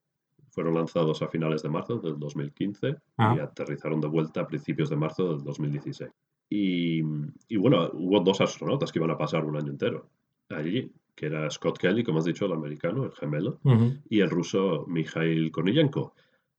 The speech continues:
Speaker 1: que hubiera estado muy bien que también fuera un gemelo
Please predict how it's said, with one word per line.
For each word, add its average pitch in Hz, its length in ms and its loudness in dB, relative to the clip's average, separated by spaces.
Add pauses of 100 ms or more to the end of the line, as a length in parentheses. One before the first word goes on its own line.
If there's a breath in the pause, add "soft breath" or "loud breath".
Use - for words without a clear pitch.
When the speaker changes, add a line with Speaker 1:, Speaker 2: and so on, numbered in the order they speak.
(140)
Speaker 1:
que 107 300 8 (100)
hubiera 87 260 6
estado 80 220 0
muy 85 140 2
bien 82 120 6
que 90 80 6
también 80 300 2
fuera 76 540 0 (180)
un 101 140 4
gemelo 98 520 4